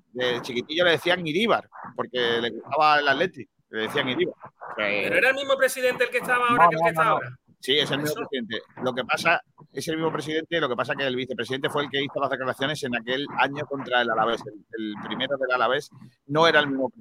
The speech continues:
Speaker 1: presidente, es verdad. El segundo año sí que era el mismo, eh, sí era el presidente actual. Mairena Carfisi dice, "Bueno, señores, me voy a currar. Decirle al Almendral que le voy a regalar una camiseta de Audi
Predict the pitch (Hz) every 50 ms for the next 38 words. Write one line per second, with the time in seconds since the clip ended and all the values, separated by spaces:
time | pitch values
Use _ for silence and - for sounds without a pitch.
0 | - - 110 - - 113 104 101 95 110 117 123 123 101 92 - - - 113 117
1 | 120 117 - 123 107 131 156 156 156 156 156 156 165 170 165 147 - 135 123 127
2 | 123 123 117 117 117 110 - 117 107 - - 131 127 127 - 123 - 127 117 107
3 | 113 - - 92 92 98 117 110 - - - - - - - - - 117 127 139
4 | 151 175 190 185 185 185 180 - 190 185 - 185 180 185 170 165 170 165 196 196
5 | 190 - 180 175 208 196 160 117 98 - - 117 135 156 170 202 214 214 196 185
6 | 180 156 123 107 107 113 113 - - 208 226 233 220 214 214 202 233 233 214 202
7 | 202 190 190 214 220 233 220 220 208 196 202 220 226 214 214 202 190 196 196 180
8 | - 220 214 233 220 196 190 190 220 269 277 208 196